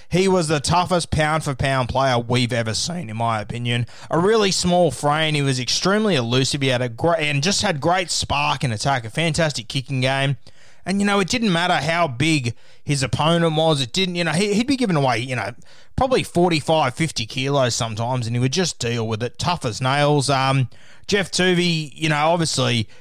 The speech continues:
he's, he just screams Manly. Yeah, the blonde hair flowing, um, really good-looking little rooster, small guy that played well above his weight. I think he'd be sensational on this side. He could play halfback or nine, obviously,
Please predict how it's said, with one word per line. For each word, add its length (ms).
he's, 280
he 180
just 240
screams 480
Manly. 420
Yeah, 240
the 140
blonde 460
hair 340
flowing, 720
um, 400
really 340
good-looking 540
little 220
rooster, 420
small 400
guy 260
that 160
played 240
well 240
above 240
his 160
weight. 380
I 60
think 160
he'd 80
be 120
sensational 760
on 80
this 160
side. 340
He 80
could 200
play 180
halfback 580
or 220
nine, 360
obviously, 540